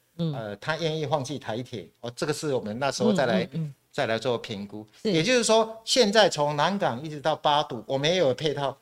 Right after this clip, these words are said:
Speaker 2: 在八堵台铁跟这个捷运会做一个很好的转乘。
Speaker 1: 嗯，嗯，嗯。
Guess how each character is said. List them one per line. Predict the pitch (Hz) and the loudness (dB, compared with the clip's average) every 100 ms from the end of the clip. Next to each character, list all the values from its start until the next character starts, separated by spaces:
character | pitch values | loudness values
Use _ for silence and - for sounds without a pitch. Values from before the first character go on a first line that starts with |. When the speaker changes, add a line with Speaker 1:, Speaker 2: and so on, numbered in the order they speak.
| _ _ | _ _
Speaker 2:
在 | - 180 | 0 2
八 | - 175 | 4 4
堵 | 185 120 | 2 -4
台 | 104 - 143 | -6 0 0
铁 | 175 131 110 | -2 -4 -4
跟 | 113 143 147 - - _ _ _ _ _ _ _ _ _ _ _ - | -2 -4 -4 -12 -20 _ _ _ _ _ _ _ _ _ _ _ -8
这 | |
个 | 139 123 | -4 -4
捷 | - 135 | 0 0
运 | 147 | 0
会 | 131 | -4
做 | 147 135 | -2 -4
一 | |
个 | 123 123 | -2 -4
很 | - 127 | -4 -6
好 | 117 | -4
的 | 175 | 2
转 | 220 175 | 2 4
乘。 | 196 | 0
Speaker 1:
嗯， | 165 | 0
嗯， | 180 | -2
嗯。 | 151 | -2